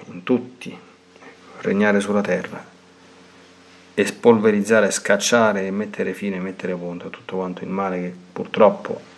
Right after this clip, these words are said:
ad oggi vediamo continuare a regnare e a dilagare, e che sarà completamente distrutto, ecco, dall'avvento del regno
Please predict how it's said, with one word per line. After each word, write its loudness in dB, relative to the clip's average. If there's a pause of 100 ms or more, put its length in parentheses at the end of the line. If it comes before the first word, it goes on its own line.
(160)
ad 2
oggi 4
vediamo -2
continuare -2
a -2
regnare -4 (760)
e 0
a -2
dilagare, 2 (1200)
e 2
che -2
sarà 0
completamente 0
distrutto, -2 (640)
ecco, -20 (120)
dall'avvento 0
del 4
regno -4